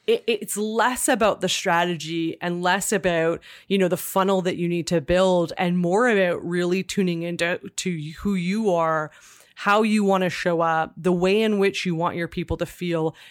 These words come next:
and the type of people that you're ultimately trying to attract, and whether or not that funnel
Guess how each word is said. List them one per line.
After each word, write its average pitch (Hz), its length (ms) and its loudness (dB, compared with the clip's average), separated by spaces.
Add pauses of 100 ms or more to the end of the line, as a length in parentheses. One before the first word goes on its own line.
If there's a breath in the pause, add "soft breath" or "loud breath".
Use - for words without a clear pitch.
and 185 140 2
the 196 60 4
type 185 340 -2
of - 220 0
people 190 340 0
that 160 140 0
you're 160 180 -4
ultimately 165 580 -2
trying 165 320 -2
to 156 140 -4
attract, - 540 -4
and 160 160 -2
whether 180 260 0
or 175 160 0
not 165 380 0
that 175 260 -2
funnel 180 640 0